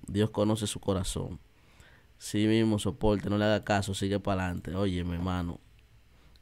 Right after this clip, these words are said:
en visto. Entonces, lo que estamos viendo es un intento,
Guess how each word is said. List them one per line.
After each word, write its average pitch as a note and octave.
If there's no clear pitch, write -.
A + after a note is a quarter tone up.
en A2+
visto. C3
Entonces, -
lo D#3+
que D#3
estamos F#3+
viendo E3+
es F#3
un F#3+
intento, D#3+